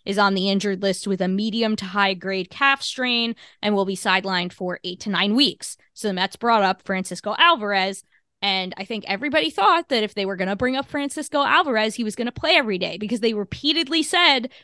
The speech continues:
that that was the reason why they sent him down in the first place. Like, if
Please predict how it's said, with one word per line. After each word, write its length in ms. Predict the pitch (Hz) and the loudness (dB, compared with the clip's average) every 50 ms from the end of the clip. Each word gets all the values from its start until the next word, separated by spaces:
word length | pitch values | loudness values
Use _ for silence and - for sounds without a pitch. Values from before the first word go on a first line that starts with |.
| _ _ | _ _
that 140 | - 226 190 | -10 -4 2
that 160 | 240 214 220 | 2 2 2
was 100 | 254 254 - | 2 -2 -4
the 120 | - 285 | -4 -6
reason 560 | 262 294 330 339 302 247 269 262 262 262 269 254 _ _ _ - | -4 -4 -4 -4 -2 -2 -2 -2 -2 -4 -6 -8 _ _ _ -4
why 260 | 202 220 226 226 240 | 0 2 4 4 2
they 100 | 233 240 | 0 -2
sent 260 | - - 269 262 - | -4 -4 -4 -4 -2
him 100 | 277 262 | -2 -2
down 200 | 254 262 262 262 | 0 0 0 0
in 80 | 269 262 | 0 -2
the 60 | - | -2
first 280 | - 311 320 330 - - | 0 0 0 0 -2 -2
place. 400 | 240 202 180 190 196 - - - | 0 0 0 0 -2 -6 -10 -8
Like, 200 | - 220 220 208 - | -4 -2 -2 0 0
if 180 | 240 233 - | -2 -2 -4